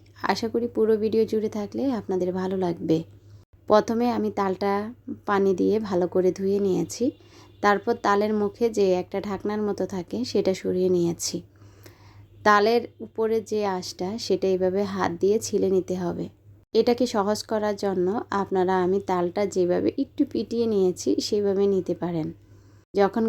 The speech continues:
গ্রামে ছিলাম, উম, মানে কাজ করার জন্য যে পুকুর থাকতো, সেখানে কিন্তু বড় বড় স্ল্যাব থাকতো, সেখানে আমরা পিটিয়ে নিতাম।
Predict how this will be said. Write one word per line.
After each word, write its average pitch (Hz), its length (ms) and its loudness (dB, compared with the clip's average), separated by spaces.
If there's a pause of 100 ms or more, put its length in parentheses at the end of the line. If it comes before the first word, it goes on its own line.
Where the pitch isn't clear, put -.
গ্রামে 214 300 2 (100)
ছিলাম, 185 320 0 (760)
উম, 170 300 2 (480)
মানে 180 220 2 (220)
কাজ 190 140 2 (140)
করার 196 260 2 (100)
জন্য 190 200 0 (340)
যে 170 120 4 (1500)
পুকুর 233 300 2 (140)
থাকতো, - 340 -2 (320)
সেখানে 214 340 2 (120)
কিন্তু 196 340 0 (720)
বড় 180 240 6
বড় 180 120 4 (120)
স্ল্যাব 190 260 -2 (140)
থাকতো, 185 280 -6 (160)
সেখানে 190 320 0 (100)
আমরা 185 240 0
পিটিয়ে 196 360 0
নিতাম। 180 260 0